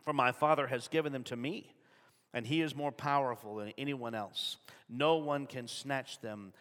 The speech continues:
from the Father's hand." It is a gift that is permanent.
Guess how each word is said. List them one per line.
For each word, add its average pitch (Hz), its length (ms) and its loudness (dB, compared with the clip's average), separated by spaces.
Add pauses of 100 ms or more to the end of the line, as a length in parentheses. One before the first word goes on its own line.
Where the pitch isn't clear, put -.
(260)
from 110 160 -4
the 107 100 -2
Father's 104 500 -4
hand." 101 300 -8 (280)
It 143 120 0
is 120 140 -4
a 120 60 -4
gift 113 520 -2 (260)
that 104 120 -8
is 101 140 -10 (240)
permanent. 101 460 -10